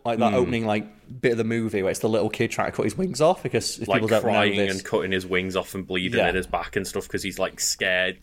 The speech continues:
Speaker 2: to, to be that
Speaker 1: <laughs>
Speaker 2: angel,
Speaker 1: To be a
Speaker 2: yeah.
Speaker 1: mutant. The X-Men have variously been interpreted as an allegory for race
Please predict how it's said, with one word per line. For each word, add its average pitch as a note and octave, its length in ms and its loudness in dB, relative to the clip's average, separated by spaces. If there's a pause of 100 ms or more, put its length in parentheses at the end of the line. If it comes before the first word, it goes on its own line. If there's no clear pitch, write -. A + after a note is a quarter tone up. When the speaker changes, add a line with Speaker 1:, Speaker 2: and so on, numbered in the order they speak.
Speaker 2:
to, F#2+ 120 -2 (160)
to - 120 -8
be F#2 260 -4
that E2+ 280 0 (120)
Speaker 1:
<laughs> - 140 -18
Speaker 2:
angel, F#2 340 -2
Speaker 1:
To C3 80 2
be A#2 60 -2
a C#3+ 40 0
Speaker 2:
yeah. D3+ 80 2
Speaker 1:
mutant. F#2+ 380 -4
The B2+ 140 -4
X-Men A#2+ 420 0
have A2+ 160 -4
variously G#2 480 -2
been G#2 140 2
interpreted G2+ 760 0
as F#2+ 360 0
an G2+ 100 -8
allegory F#2+ 440 2
for - 140 -8
race G2+ 560 -2